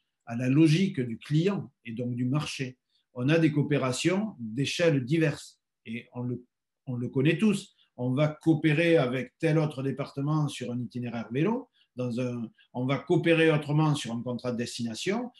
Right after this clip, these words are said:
on va coopérer avec d'autres organisations locales sur sa communauté de communes, parce que ce sont sur des œuvres différentes. Et donc, il faut avoir cette gymnastique de l'écosystème pour savoir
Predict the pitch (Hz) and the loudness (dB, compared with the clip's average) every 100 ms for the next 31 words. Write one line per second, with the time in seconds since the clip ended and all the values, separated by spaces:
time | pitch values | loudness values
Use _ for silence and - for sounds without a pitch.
0 | _ _ 131 127 127 170 156 147 147 - | _ _ -2 -2 0 4 6 6 2 0
1 | 143 160 147 127 117 135 - 120 123 117 | 2 4 2 0 -2 -4 -4 -6 -4 -2
2 | 123 120 120 - 147 135 117 120 127 127 | -2 -2 -6 -2 -2 0 -2 -2 -4 0
3 | 147 127 - 110 110 110 113 117 110 113 | 0 0 -6 -12 -14 -8 -8 -8 -8 -10
4 | 110 123 220 233 - _ _ 165 165 160 | -6 0 0 0 -6 _ _ 0 0 -2
5 | 139 135 165 165 156 123 123 156 165 135 | -2 -2 0 -2 -2 -6 -2 -2 -2 -4
6 | 127 143 117 - _ _ _ _ _ - | -6 -8 -10 -14 _ _ _ _ _ -8
7 | 131 214 220 196 _ _ _ 151 139 - | -2 0 0 -6 _ _ _ -2 -2 -2
8 | 269 185 151 - _ 156 156 190 175 - | -2 -2 -6 -12 _ -2 0 0 -2 -4
9 | - 139 123 123 185 196 180 - 220 156 | -6 -6 -4 0 4 4 4 0 -2 0
10 | 143 131 127 - - 226 247 196 156 - | 0 0 -6 -8 -10 -8 -8 -8 -12 -8
11 | 151 196 165 | -6 -6 -8